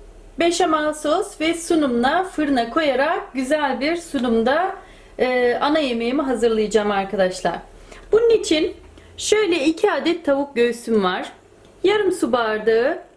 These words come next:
mısırım var. Buzluk veya konserve mısır kullanabilirsiniz. Kırmızı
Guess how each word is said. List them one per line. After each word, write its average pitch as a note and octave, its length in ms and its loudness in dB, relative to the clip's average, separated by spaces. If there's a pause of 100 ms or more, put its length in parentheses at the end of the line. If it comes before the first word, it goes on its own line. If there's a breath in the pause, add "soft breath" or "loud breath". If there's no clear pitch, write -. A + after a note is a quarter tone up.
(140)
mısırım C4+ 520 0
var. A3 220 -2 (280)
Buzluk D4+ 540 0
veya C#4 360 0
konserve C4+ 560 0
mısır A3+ 420 -2
kullanabilirsiniz. A#3+ 1120 -2 (1040 loud breath)
Kırmızı D#4+ 580 0